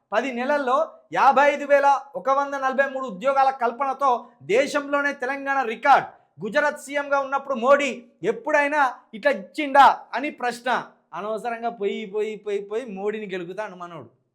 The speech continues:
అది ఎటు దారితీస్తుందో తెలియదు. ఆ, అయ్యా, బీసీ కులగణనలో పాల్గొనని కేసీఆర్, కేటీఆర్, హరీష్ రావు ద్రోహులు.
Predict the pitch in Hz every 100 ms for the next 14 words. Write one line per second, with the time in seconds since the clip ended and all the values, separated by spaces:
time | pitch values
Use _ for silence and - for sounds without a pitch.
0 | _ _ _ _ _ _ _ _ _ 170
1 | 180 170 190 208 214 190 196 202 202 -
2 | 147 - _ _ _ - 175 165 143 175
3 | 214 185 247 - _ _ _ _ _ _
4 | 135 226 262 240 285 254 254 247 240 240
5 | 240 220 208 208 214 208 240 240 196 196
6 | 208 196 190 226 208 196 190 196 190 233
7 | 180 175 - 175 165 127 170 147 117